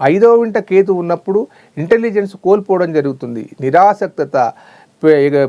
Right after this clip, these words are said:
చె-, పిల్లలైతే, విద్యార్థులైతే ఎక్కడి పుస్తకాలు అక్కడ వేయడం, ఏదో ఒక విషయం పట్ల, ఆ, నిరుత్సాహంగా ఉండడం,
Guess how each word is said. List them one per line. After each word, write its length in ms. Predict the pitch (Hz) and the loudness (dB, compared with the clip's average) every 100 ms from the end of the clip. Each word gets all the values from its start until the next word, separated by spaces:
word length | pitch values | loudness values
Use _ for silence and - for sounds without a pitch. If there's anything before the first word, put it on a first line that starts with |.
| - 135 156 | -4 -8 -2
చె-, 60 | 143 | -2
పిల్లలైతే, 600 | 170 202 220 202 196 185 | 0 0 2 2 2 -2
విద్యార్థులైతే 680 | 165 202 196 180 170 165 151 | 0 0 0 -2 -6 -4 -4
ఎక్కడి 240 | 180 196 | -2 -4
పుస్తకాలు 480 | 180 - 175 175 160 | -4 -6 -2 0 0
అక్కడ 260 | 151 147 | -2 -4
వేయడం, 400 | 139 143 143 139 | -2 -2 -2 -4
ఏదో 240 | 127 143 196 | -6 0 4
ఒక 300 | 226 226 214 | 4 2 -2
విషయం 360 | 180 165 175 | -6 -6 -8
పట్ల, 400 | 165 151 151 143 - - _ - | -6 -2 0 0 -2 -12 _ -2
ఆ, 420 | 135 135 131 131 127 | 2 4 4 2 -2
నిరుత్సాహంగా 680 | 151 196 208 170 170 151 147 | -4 -2 0 0 -2 0 0
ఉండడం, 400 | 131 131 139 | 0 -4 -6